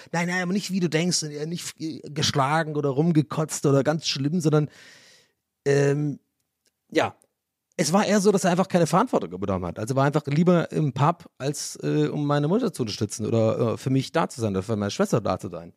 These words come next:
Hm. Und ja, das klingt schon ein bisschen jetzt wie Rumgeheule, aber nein, aber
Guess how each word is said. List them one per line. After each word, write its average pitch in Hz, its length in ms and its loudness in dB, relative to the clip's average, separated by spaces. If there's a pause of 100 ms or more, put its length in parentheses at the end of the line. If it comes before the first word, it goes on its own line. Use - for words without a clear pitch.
(1600)
Hm. 127 320 -12 (1300)
Und 123 340 -6 (2000)
ja, - 100 -10
das - 100 -12
klingt - 180 -4
schon 98 80 0
ein 92 40 -4
bisschen 98 180 -4
jetzt 95 160 -6
wie 101 60 0
Rumgeheule, 95 580 0
aber 101 220 -2
nein, 139 280 4
aber 120 220 2